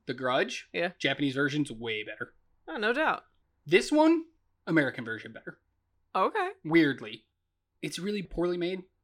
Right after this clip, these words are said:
Speaker 1: The
Speaker 2: What?
Speaker 1: Japan one.
Speaker 2: Oh.
Speaker 1: Ringyu. Really poorly made. Can get a little weird at times. But I will tell ya,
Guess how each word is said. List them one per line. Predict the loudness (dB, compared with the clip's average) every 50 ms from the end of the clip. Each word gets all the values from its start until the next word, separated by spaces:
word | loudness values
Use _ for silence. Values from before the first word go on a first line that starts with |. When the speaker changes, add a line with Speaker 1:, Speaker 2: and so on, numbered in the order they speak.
| _ _
Speaker 1:
The | -2 0 0
Speaker 2:
What? | 0 0
Speaker 1:
Japan | -2 -2 -2 0 0 2 2
one. | 2 0 0 -4 -8 _ _ _ _ _ _ _
Speaker 2:
Oh. | 4 6 6 4 2 -4 _ _ _ _ _ _ _ -2
Speaker 1:
Ringyu. | 0 2 2 2 2 2 0 0 -4 _ _ _ -6
Really | -4 -4 -2
poorly | 0 0 2 2 2 2
made. | 2 0 0 -2 -4 -10 _ _ _ _ _ _ _ _ _ -10
Can | -6 -2 0
get | 2 2 2
a |
little | 2 2 0 0 -2 -2 -6 -12 _ -20 -20 -20 _
weird | -4 0 0 2 2 2 0 -2 -8 _ _ -6
at | -4 -4 0
times. | 2 2 2 2 2 0 -4 -8 -10 -12 _ _ _ _ _ _ _
But | 6 6
I | 6
will | 8 4 2 0
tell | 0 0 0 0
ya, | 0 0 -2 -4